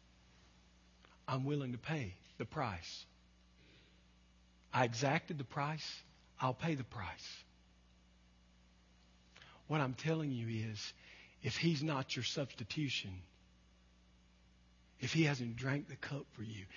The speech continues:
if he's not your priest, you gotta take the wrath of God. It was his own wrath that he appeased.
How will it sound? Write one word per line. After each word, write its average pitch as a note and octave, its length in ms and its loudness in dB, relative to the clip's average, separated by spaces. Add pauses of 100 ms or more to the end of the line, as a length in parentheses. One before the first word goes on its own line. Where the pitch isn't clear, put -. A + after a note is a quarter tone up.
(140)
if B2 140 0
he's D#3+ 240 2
not C#3 260 0
your D3+ 180 0
priest, A#2+ 640 -4 (840)
you C#3+ 180 4
gotta E3 380 4
take B2 340 2
the - 80 -4
wrath G#2+ 360 0
of G#2+ 140 -10
God. A#2 140 -4 (2000)
It D3+ 100 0
was C#3 160 2
his D3+ 180 4
own F3 320 8
wrath D#3 640 2 (640)
that B2+ 100 2
he B2 140 2
appeased. - 680 -8